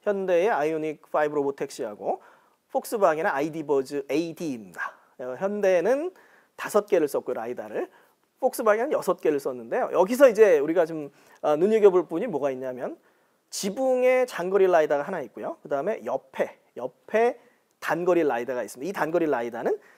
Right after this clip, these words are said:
주변 차량을 인지해서 사고를 줄이는 이런 기능으로 좀 보시면 됩니다. 폭스바겐 영상 잠깐 좀 보시면,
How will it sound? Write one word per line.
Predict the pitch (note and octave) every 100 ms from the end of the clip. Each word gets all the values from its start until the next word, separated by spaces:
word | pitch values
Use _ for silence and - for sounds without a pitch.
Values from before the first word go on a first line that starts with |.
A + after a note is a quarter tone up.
| _
주변 | - F3 E3+ F#3
차량을 | F3 - C4 A#3+ A3 F#3+
인지해서 | D3+ D3 D3 B2+ B2 F#3+ C4 - _ _ _ _ _
사고를 | - - G3 F#3 F3 D#3 D#3 G#3 A#3+ -
줄이는 | - - D#3 G2+ -
이런 | G3+ G#3 G3+
기능으로 | F#3 E3 D#3+
좀 | D3
보시면 | D3 D3+ D#3+ B2+
됩니다. | G2+ E2 F2+ - -
폭스바겐 | C4 D4+ C4 B3
영상 | A3+ A3+ C#4+
잠깐 | G3+ G3 F3+
좀 | E3
보시면, | C3+ - A#2+ -